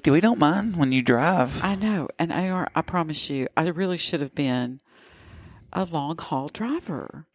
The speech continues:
Speaker 1: Well, or a, like a
Speaker 2: Right?
Speaker 1: tour bus driver
Speaker 2: Oh,
Speaker 1: for
Speaker 2: yeah,
Speaker 1: sure.
Speaker 2: yeah, yeah, even better.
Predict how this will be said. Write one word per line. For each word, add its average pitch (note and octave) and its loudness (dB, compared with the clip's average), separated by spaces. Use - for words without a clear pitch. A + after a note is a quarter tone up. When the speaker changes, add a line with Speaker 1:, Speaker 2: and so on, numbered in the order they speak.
Speaker 1:
Well, G#2 2
or E2+ 6
a, D#2+ -2
like E2+ 0
a D2+ -4
Speaker 2:
Right? C#3+ 2
Speaker 1:
tour A#2 6
bus D#2+ 2
driver E2 0
Speaker 2:
Oh, D#3+ 2
Speaker 1:
for - -2
Speaker 2:
yeah, - 0
Speaker 1:
sure. - 4
Speaker 2:
yeah, - 2
yeah, B2+ -4
even C#3+ -2
better. B2 -2